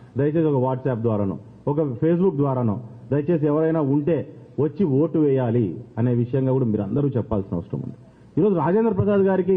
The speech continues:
ఎందుకు ఓటు వేయాలి అంటే ఒక విషయం ఇందాక అశోక్ బాబు గా-, మా అన్న ఇందాక చెప్పినప్పుడు మంచి అన్న గురించి చిన్న బ్రీఫ్ హిస్టరీ మీకు చెప్పుకుంటూ వచ్చారు. ఆయన ఏ రకంగా పని చేసుకుంటూ వచ్చారు, ఏ రకంగా ఇది చేశారు. గతంలో పరిస్థితి ఏ రకంగా ఉండేది నాకు తెలిసి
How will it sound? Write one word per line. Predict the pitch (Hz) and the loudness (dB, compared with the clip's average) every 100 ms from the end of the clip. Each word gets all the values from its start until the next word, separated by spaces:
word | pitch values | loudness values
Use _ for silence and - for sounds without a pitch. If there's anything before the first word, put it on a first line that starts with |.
| 180 | 2
ఎందుకు | 175 | 2
ఓటు | 170 165 156 | 2 2 2
వేయాలి | 156 151 | 2 2
అంటే | 143 127 139 131 - - - - - | 2 2 0 0 -4 -16 -20 -20 -4
ఒక | 143 | 0
విషయం | 151 147 180 147 | 0 2 2 2
ఇందాక | 160 156 147 113 104 - - - | 2 0 0 -2 -4 -10 -18 -6
అశోక్ | 127 156 143 | -2 0 2
బాబు | 143 139 | 2 2
గా-, | 135 110 | 0 -2
మా | 131 | -2
అన్న | 139 165 135 123 | 0 0 0 0
ఇందాక | 151 147 | 0 0
చెప్పినప్పుడు | 139 139 143 147 135 127 131 - - - - - | 0 0 -2 0 2 2 0 -10 -16 -20 -20 -4
మంచి | 143 156 156 151 147 - - - | -2 2 2 2 0 -4 -16 -6
అన్న | 131 165 | -2 2
గురించి | 175 139 - | 0 -2 -2
చిన్న | 175 180 165 | 0 2 0
బ్రీఫ్ | 135 214 180 | 0 0 0
హిస్టరీ | 170 196 | 0 0
మీకు | 180 147 | 0 0
చెప్పుకుంటూ | 143 - 147 120 | -2 0 -2 0
వచ్చారు. | - 101 | 0 0
ఆయన | 95 90 113 | 0 0 0
ఏ | 147 | 0
రకంగా | 143 143 147 143 | 0 0 0 0
పని | 127 | 0
చేసుకుంటూ | 131 123 - 113 | 0 -2 -2 -2
వచ్చారు, | 113 120 127 | 0 0 2
ఏ | 123 | 2
రకంగా | 120 120 113 | 0 0 -2
ఇది | 92 | 0
చేశారు. | 95 80 71 65 - - - - 113 | -4 -4 -14 -16 -20 -20 -20 -6 -4
గతంలో | 151 208 220 | 0 2 2
పరిస్థితి | 190 180 196 190 | 2 0 0 0
ఏ | |
రకంగా | 175 170 170 | 0 0 0
ఉండేది | 156 151 | 2 0
నాకు | 147 139 165 | 0 0 0
తెలిసి | 165 | 2